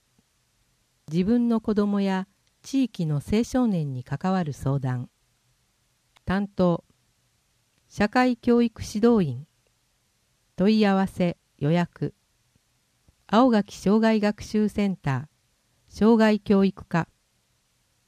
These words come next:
三二の六一九三。安らぎ相談室、通常相談、予約制。毎週水曜、金曜日、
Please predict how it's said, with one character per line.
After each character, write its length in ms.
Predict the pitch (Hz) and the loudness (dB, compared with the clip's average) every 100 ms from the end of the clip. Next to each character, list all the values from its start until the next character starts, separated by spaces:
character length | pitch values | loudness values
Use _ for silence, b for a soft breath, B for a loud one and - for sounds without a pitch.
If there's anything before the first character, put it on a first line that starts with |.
| _ _ | _ _
三 400 | - 220 240 240 | -2 0 0 0
二 240 | 233 190 | 0 0
の 240 | 139 120 - _ _ _ _ | -2 -4 -8 _ _ _ _
六 340 | 208 - 240 | 0 2 0
一 320 | 240 - - | 0 -4 -20
九 280 | _ - 202 | _ 0 0
三。 380 | 202 190 160 117 _ _ _ _ _ _ _ _ _ _ _ _ _ _ _ _ | 0 -2 -2 -6 _ _ _ _ _ _ _ _ _ _ _ _ _ _ _ _
安 280 | 165 196 254 | -4 0 2
ら 120 | 254 | 2
ぎ 140 | 233 240 | 2 0
相 240 | - 240 | 2 4
談 240 | 226 220 226 | 4 2 0
室、 380 | - - 135 - _ _ _ _ | -4 -6 -6 -6 _ _ _ _
通 260 | - 233 233 | 0 2 4
常 240 | 226 226 | 4 4
相 240 | 214 208 | 2 2
談、 260 | 151 131 117 _ _ _ - | 2 -2 -4 _ _ _ -2
予 120 | 147 | 0
約 240 | 196 196 | 0 -2
制。 360 | - 170 160 - _ _ _ _ _ _ _ _ _ _ _ | -4 -2 -2 -4 _ _ _ _ _ _ _ _ _ _ _
毎 220 | 180 214 247 | -2 0 0
週 300 | - 220 208 | 0 0 0
水 300 | - 233 233 | 0 0 4
曜、 320 | 220 156 147 | 4 4 -2
金 260 | - 208 226 | -4 0 2
曜 220 | 220 175 | 2 0
日、 180 | 123 | -4